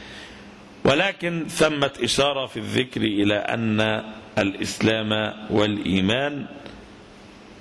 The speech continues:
هذا شيء وهذا شيء، وهما من الألفاظ الذين يطلقان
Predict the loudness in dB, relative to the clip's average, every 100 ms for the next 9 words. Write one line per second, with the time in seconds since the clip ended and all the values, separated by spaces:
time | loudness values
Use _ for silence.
0 | -20 -20 -12 2 4 4 0 0 0 0
1 | 0 2 2 2 0 0 -2 0 0 -2
2 | -10 -20 -20 -20 -20 -20 -20 -20 -20 -20
3 | -20 -20 -16 2 4 4 2 -2 0 -2
4 | 0 -2 2 2 2 0 0 0 0 0
5 | -2 0 -2 2 2 2 2 -6